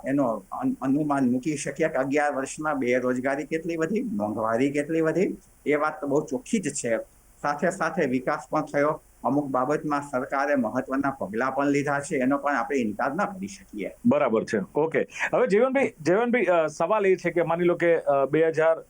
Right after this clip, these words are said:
Speaker 2: ઓગણત્રીસ આવી રહ્યું છે અને એ વખતે પણ એક ચર્ચા એ થાય છે કે કોના નામ પર ચૂંટણી લડાશે. અત્યાર સુધી તો બરાબર છે કે વન સાઇડ આખી એક ભારતીય જનતા પાર્ટી ચાલી છે, પણ બે હજાર ઓગણત્રીસમાં, અ, પ્રધાનમંત્રીનો ચહેરો કોણ હશે? શું લાગે છે કે નરેન્દ્ર મોદી જ રહેશે કે પછી,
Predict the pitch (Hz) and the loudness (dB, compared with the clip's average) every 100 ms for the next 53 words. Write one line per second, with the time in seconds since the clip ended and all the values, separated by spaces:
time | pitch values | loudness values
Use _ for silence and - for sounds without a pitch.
0 | - 139 156 151 160 151 - 143 143 151 | 0 2 2 2 0 0 2 2 4 4
1 | 143 139 139 147 156 147 165 160 160 147 | 2 0 0 2 2 2 0 0 -2 -2
2 | 156 - 143 151 151 156 147 143 147 151 | -4 -2 -2 2 0 2 0 0 -2 -2
3 | 143 151 151 147 151 151 147 131 143 151 | 0 0 2 0 0 -2 -2 -8 -6 0
4 | 139 139 135 143 139 - - - - 131 | 2 2 2 -2 -2 -10 -20 -8 -4 0
5 | 180 185 180 180 185 143 156 165 160 175 | 2 2 2 2 2 2 2 2 2 0
6 | 170 170 131 131 143 196 190 - 143 147 | 2 2 2 -2 0 2 2 0 -4 0
7 | 160 156 - 120 107 127 151 135 127 147 | 0 0 0 -2 -2 0 0 0 0 0
8 | 135 135 147 139 135 160 127 98 - - | 2 0 -2 0 2 4 2 0 -6 -20
9 | _ 151 165 202 202 180 160 185 190 190 | _ 0 2 4 4 2 2 0 0 -2
10 | - 185 185 - - _ - 143 143 143 | 0 0 0 -4 -10 _ -2 2 2 2
11 | 139 143 151 180 185 170 170 160 156 151 | 0 0 0 0 0 0 0 0 0 2
12 | 139 139 131 131 127 147 180 233 151 156 | 2 2 2 2 2 0 0 2 2 2
13 | 170 147 143 170 180 151 160 196 180 175 | 2 2 2 2 2 2 0 0 2 2
14 | 160 160 185 185 185 180 170 - 185 175 | 4 2 0 0 0 0 -2 0 2 0